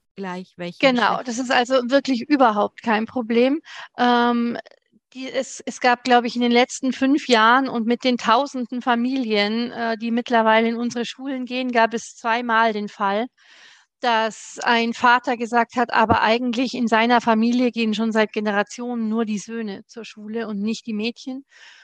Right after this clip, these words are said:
Speaker 2: Und das waren aber zweimal nur zwanzig Minuten Gespräche und dann hatten wir das geklärt und die Mädchen gingen in die Schule. Also die ganz, ganz große, überwiegende Mehrheit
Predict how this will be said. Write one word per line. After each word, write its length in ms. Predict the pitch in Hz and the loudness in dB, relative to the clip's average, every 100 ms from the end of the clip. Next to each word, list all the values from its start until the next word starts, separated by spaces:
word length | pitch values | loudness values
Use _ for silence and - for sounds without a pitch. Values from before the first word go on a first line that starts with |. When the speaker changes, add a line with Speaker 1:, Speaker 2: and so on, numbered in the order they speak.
| _ | _
Speaker 2:
Und 160 | - 240 | -14 -8
das 160 | 240 | -4
waren 240 | 247 233 233 | 2 2 4
aber 260 | 240 240 240 | 4 4 4
zweimal 600 | 247 233 247 240 240 240 | 4 4 6 6 6 4
nur 360 | 233 240 240 | 2 4 4
zwanzig 420 | - 233 240 254 | 4 2 2 0
Minuten 460 | 233 233 254 - 220 | 2 4 4 0 0
Gespräche 720 | 202 - 208 202 226 254 247 | 0 0 2 2 2 0 0
und 220 | - 220 233 | -2 -8 -8
dann 140 | 226 | -4
hatten 220 | 220 - | -4 -2
wir 80 | 220 | 0
das 220 | 214 208 | 0 -2
geklärt 400 | 214 - 220 226 | -6 -10 -6 -4
und 140 | 226 226 | -6 -6
die 60 | |
Mädchen 340 | 220 220 233 214 | -4 -4 -4 -4
gingen 240 | 220 208 | -2 -2
in 140 | 196 | -4
die 120 | 196 202 | -10 -16
Schule. 380 | - 220 220 226 _ - - | -18 -20 -20 -20 _ -20 -8
Also 180 | 226 226 | -6 -6
die 180 | 220 - _ | -10 -20 _
ganz, 460 | 247 254 330 269 | 0 2 -2 -6
ganz 480 | - 254 277 262 - | 0 2 2 -2 -8
große, 640 | - 233 247 277 - 226 214 | -4 0 2 2 2 4 4
überwiegende 1200 | - 262 247 233 226 220 214 233 233 233 220 | 4 4 6 8 8 6 4 0 0 2 4
Mehrheit 640 | 220 202 220 226 226 220 233 | 4 4 4 2 2 4 2